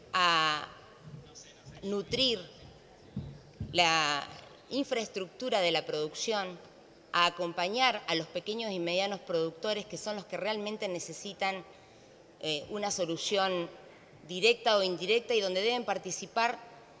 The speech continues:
todos los segmentos del Estado, tanto local, provincial y nacional.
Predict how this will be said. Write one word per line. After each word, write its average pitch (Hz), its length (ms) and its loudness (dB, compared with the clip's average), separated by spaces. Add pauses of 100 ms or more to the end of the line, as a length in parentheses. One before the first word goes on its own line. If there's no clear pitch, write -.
(340)
todos 269 240 8
los 226 120 0
segmentos 208 480 -2
del 185 120 -2
Estado, 180 480 2
tanto 185 300 -4
local, 233 680 2
provincial 180 600 0
y 196 80 -4
nacional. 156 600 -4